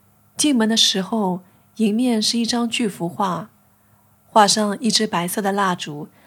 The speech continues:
趁着灰绿色的顶幕静静燃烧着。明明知道那支蜡烛是假，但它所绽放出的火苗是那样的真切和动人，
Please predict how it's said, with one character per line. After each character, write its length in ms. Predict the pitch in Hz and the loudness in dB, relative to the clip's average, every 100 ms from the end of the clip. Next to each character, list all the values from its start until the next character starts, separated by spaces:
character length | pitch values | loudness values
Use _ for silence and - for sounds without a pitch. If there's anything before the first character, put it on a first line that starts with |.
| _ _ | _ _
趁 200 | - 247 | -2 0
着 120 | 214 | 0
灰 200 | - 254 | -2 -2
绿 140 | 254 | 0
色 120 | 226 208 | -2 -2
的 80 | |
顶 200 | 202 - | -4 -6
幕 380 | 185 196 185 190 185 | -4 -2 -2 -4 -8
静 220 | - 214 | -4 -2
静 220 | 185 185 | -2 -2
燃 200 | 175 165 | -2 -4
烧 280 | 175 202 196 | -4 -2 -4
着。 280 | 185 127 - _ _ _ _ _ _ _ _ _ _ _ | -6 -10 -14 _ _ _ _ _ _ _ _ _ _ _
明 180 | 220 277 | 0 0
明 160 | 302 | 0
知 160 | 294 294 | 0 2
道 180 | 277 247 | 2 2
那 120 | 240 | 0
支 100 | 226 | 0
蜡 240 | 226 240 | 0 0
烛 140 | 220 208 | -2 -2
是 200 | - 247 | -2 -4
假， 400 | - 143 117 - _ _ _ _ _ - | -2 -4 -4 -10 _ _ _ _ _ -2
但 180 | 220 190 | -2 0
它 180 | 214 | -2
所 160 | 208 175 | -2 -4
绽 180 | - 196 | -2 -4
放 160 | 190 180 | -2 -4
出 100 | 202 | -2
的 120 | 190 | -4
火 180 | 185 170 | -4 -8
苗 380 | 165 160 156 202 | -6 -6 -8 -8
是 200 | - 196 | -6 -2
那 160 | 208 | 0
样 120 | 202 180 | 0 -2
的 60 | |
真 260 | 175 220 220 | -4 -4 -4
切 300 | - 185 165 | -2 -4 -6
和 160 | 170 | -10
动 240 | 165 190 180 | -6 -4 -4
人， 260 | 156 170 | -6 -10